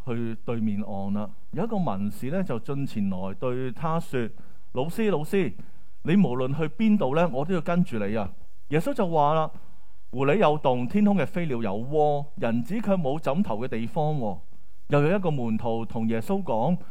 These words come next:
「主啊，容許我呢返去埋葬我父親先啦。」耶穌就話：「讓死人埋葬佢嘅死人啦，你嚟跟從我就得啦。」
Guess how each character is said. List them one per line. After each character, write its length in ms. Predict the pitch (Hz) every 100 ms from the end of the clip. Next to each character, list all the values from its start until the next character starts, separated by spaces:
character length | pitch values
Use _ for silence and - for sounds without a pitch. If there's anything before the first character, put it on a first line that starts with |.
| - -
「主 180 | - 208
啊， 120 | 214
容 260 | 165 131 131
許 180 | 175 226
我 200 | 170 180
呢 80 |
返 260 | 202 214 208
去 140 | 190
埋 260 | 165 127 113
葬 240 | 143 156
我 80 | 160
父 220 | 156 143
親 200 | 139 196
先 200 | 196 196
啦。」 200 | 190 185 185 - - - -
耶 80 | 147
穌 140 | 254
就 140 | 247 190
話： 260 | 156 139 - -
「讓 220 | - 185 180
死 180 | -
人 220 | 147 220 147
埋 280 | 117 113 117
葬 200 | 156 156
佢 160 | 147
嘅 40 | 139
死 160 | 110
人 260 | 117 180 113
啦， 240 | 151 180 - - -
你 80 | 120
嚟 240 | 160 156 117
跟 180 | 202
從 260 | 208 139 107
我 140 | 107 127
就 120 | 113
得 120 | 135
啦。」 200 | 120 104